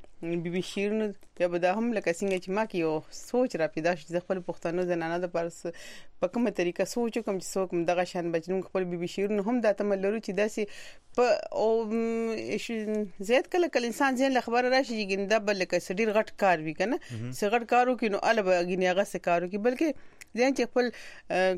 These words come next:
Speaker 1: کور کوڅه، کور مالت کې چېرته یو زموږ یو بی بی شیرینه ده، ناسته
Speaker 2: مهم.
Speaker 1: لسمې کړې، دولسمې کړې، که هغه یو بلې ملګرې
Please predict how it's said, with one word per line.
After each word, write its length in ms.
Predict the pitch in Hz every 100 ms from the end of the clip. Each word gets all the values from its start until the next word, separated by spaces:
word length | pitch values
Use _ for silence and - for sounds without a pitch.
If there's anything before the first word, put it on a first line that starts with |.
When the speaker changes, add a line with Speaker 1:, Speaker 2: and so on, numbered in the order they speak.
| -
Speaker 1:
کور 140 | 240 233
کوڅه، 520 | 214 196 220 214 208
کور 180 | 214 202
مالت 420 | 196 180 185 202 -
کې 240 | 202 196 185
چېرته 220 | 185 185
یو 260 | 180 175 175 175 -
زموږ 400 | - 170 180 202
یو 180 | 185 175
بی 180 | 151 165
بی 120 | 170
شیرینه 500 | - 185 196 208 165
ده، 140 | 147
ناسته 380 | 165 196 196 190
Speaker 2:
مهم. 160 | 156 131
Speaker 1:
لسمې 400 | - 185 226 208 185
کړې، 140 | 180 170
دولسمې 380 | 180 180 220 196
کړې، 140 | 190 180
که 60 | 190
هغه 160 | 190
یو 160 | 226 214
بلې 280 | 202 277 208 - - - - -
ملګرې 380 | 175 175 220